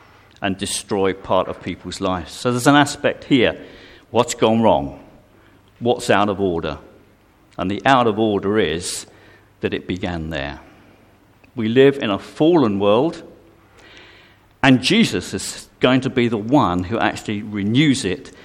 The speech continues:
and restore it. Isn't that good news? In every way, the coming of Jesus, he's going to put it all back together again. He's going to make it all new. He said, "Behold, I make all things new."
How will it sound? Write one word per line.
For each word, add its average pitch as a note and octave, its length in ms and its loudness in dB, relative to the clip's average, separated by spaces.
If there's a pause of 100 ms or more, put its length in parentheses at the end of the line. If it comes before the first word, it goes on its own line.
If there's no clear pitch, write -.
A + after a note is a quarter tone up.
(420)
and G2 160 -6
restore G2 440 -6
it. E2 100 -10
Isn't A2 140 -2
that B2 200 -4
good A#2 220 -4
news? D#2 480 -10 (1120)
In A2 200 -2
every G3 380 2
way, C#3+ 460 4 (720)
the A#2 80 -10
coming G3 380 0
of E3+ 100 -2
Jesus, C3 460 -2
he's B2+ 180 0
going B2 160 0
to B2 40 6
put C3 220 -2
it B2 80 2
all D3+ 140 2
back F3+ 180 -6
together A2 380 -4
again. E2+ 400 -12 (680)
He's B2+ 140 0
going C3+ 120 4
to C3 40 4
make B2 280 2
it B2 120 -4
all C3 240 4
new. A2+ 480 2 (1200)
He A#2+ 80 -6
said, C3+ 300 2
"Behold, C#3+ 500 6
I C#3 160 6
make C#3 300 4
all F3 240 4
things E3+ 560 0 (520)
new." B2 560 4